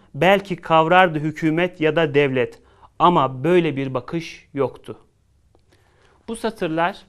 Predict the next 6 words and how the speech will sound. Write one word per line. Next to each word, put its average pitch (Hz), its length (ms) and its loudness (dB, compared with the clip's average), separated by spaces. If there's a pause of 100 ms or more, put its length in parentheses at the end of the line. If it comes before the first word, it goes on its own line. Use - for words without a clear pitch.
(140)
bugün 170 220 -4
size 180 220 -6
anlatmak 175 400 -4
istediğim 160 540 -6 (360)
Etienne 180 360 -4
Mahçupyan'la 170 840 -4